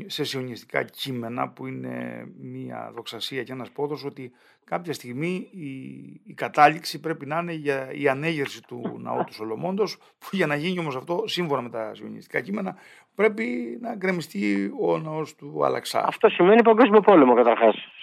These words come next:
Speaker 2: Καμιά κουβέντα.
Speaker 1: Ναι, ναι, ναι.
Speaker 2: Είναι παγκόσμιος πόλεμος. Άρα, λοιπόν, πώς μπορούμε να το αντιμετωπίσουμε αυτό; Σε αυτό νομίζω ότι η ανθρωπότητα, η δυτική, αλλά και η ανατολική,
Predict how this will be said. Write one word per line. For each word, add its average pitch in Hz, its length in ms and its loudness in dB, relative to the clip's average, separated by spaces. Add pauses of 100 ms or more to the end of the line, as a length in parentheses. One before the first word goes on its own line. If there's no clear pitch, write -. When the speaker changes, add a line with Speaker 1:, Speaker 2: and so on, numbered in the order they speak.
(200)
Speaker 2:
Καμιά 143 300 8
κουβέντα. 107 440 8 (360)
Speaker 1:
Ναι, 143 200 -2
ναι, - 160 -12
ναι. - 140 -16
Speaker 2:
Είναι 190 140 8
παγκόσμιος 208 440 8
πόλεμος. 120 520 8
Άρα, 180 260 8
λοιπόν, 180 340 6
πώς 247 220 8
μπορούμε 170 400 10
να 135 140 8
το 127 100 4
αντιμετωπίσουμε 110 680 0
αυτό; 92 260 -8 (380)
Σε 117 80 2
αυτό 165 420 8
νομίζω 170 320 6
ότι 160 160 2
η 147 40 12
ανθρωπότητα, 135 640 6
η 123 60 8
δυτική, 117 640 4 (240)
αλλά 123 240 8
και 117 140 4
η 202 140 12
ανατολική, 127 720 6